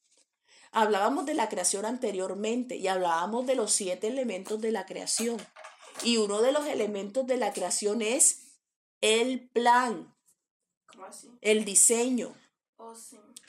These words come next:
Speaker 1: Hablamos del diseño. ¿Y qué, y qué tiene, en qué se diferencia diseño de crear,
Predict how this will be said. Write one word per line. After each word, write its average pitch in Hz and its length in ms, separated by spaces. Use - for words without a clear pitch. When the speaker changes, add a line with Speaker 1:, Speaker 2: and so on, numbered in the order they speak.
Speaker 1:
Hablamos 196 460
del 254 160
diseño. 226 520
¿Y 262 120
qué, 247 240
y 277 180
qué 262 100
tiene, 370 320
en 254 140
qué 254 140
se 339 120
diferencia 262 640
diseño 220 520
de 220 160
crear, 196 560